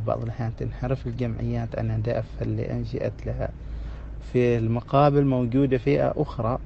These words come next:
هي مؤمنة بالقضية ومؤمنة بدور الجمعيات، فتحاول إنها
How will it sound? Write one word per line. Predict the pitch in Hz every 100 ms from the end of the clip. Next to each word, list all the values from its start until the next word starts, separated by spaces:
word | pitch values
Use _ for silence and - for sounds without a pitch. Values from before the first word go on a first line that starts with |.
| - - - - -
هي | 123 117
مؤمنة | 117 - 151 131
بالقضية | 117 110 113 117 110 120 117 117
ومؤمنة | 117 110 131 135 127 117
بدور | 113 113 117 110
الجمعيات، | 101 110 104 113 110 110 113 117 - - - - - - - -
فتحاول | 131 117 117 117 117 113 113 113 117 117 113 117 - 135 151 165 160 151
إنها | 151 143 135 131